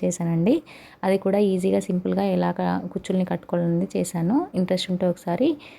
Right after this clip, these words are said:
చూడండి, లింక్ అనేది డిస్క్రిప్షన్లో ఇస్తాను. ఇలా ఎగ్జామ్ ప్యాడ్ తీసుకోవాలి.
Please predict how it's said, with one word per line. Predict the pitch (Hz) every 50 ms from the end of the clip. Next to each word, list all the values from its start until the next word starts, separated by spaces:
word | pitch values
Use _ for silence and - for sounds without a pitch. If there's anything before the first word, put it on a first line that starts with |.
| - _
చూడండి, | - 208 196 180 175 175 202 240
లింక్ | 240 208 185 185 180 185
అనేది | 175 175 175
డిస్క్రిప్షన్లో | 170 170 - - - - - - 175 175 180 196
ఇస్తాను. | 190 180 - - - 170 170 185 247 339 330 - - - - - - - _
ఇలా | - 196 208 202 196 196
ఎగ్జామ్ | 190 190 175 - - 190 190 190
ప్యాడ్ | 196 190 185 185
తీసుకోవాలి. | - 180 170 - - - 175 165 170 170 175 226 294 339 311